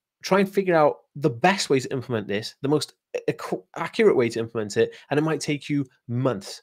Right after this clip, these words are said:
years, and you may not even get there because you're going on your own. You don't have anybody there looking for you in your corner. Or would you choose number two,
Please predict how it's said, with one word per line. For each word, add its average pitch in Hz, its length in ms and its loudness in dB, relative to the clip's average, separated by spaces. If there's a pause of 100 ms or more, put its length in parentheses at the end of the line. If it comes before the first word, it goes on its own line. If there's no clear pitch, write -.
years, 127 480 0
and 117 60 -2
you 147 40 0
may 226 180 4
not 208 120 4
even 170 280 0
get 196 160 2
there 95 100 -2
because 120 160 -2
you're 127 60 -4
going 156 200 4
on 147 120 -2
your 143 140 2
own. 151 120 -2
You 110 80 -4
don't 123 160 -4
have 143 120 -6
anybody 139 380 -8
there 139 240 2
looking 139 220 -2
for 120 80 -4
you 107 80 -2
in 107 80 -4
your 107 60 -6
corner. 123 340 -2 (500)
Or 175 240 6
would 123 100 2
you 127 60 -8
choose 123 220 -4
number 120 180 -4
two, 135 680 0